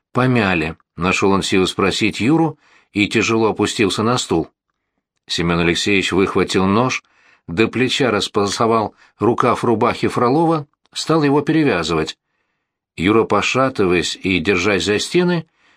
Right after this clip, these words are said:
вышел из дома, спустился с крыльца.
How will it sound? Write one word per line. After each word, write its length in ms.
вышел 460
из 120
дома, 420
спустился 600
с 60
крыльца. 500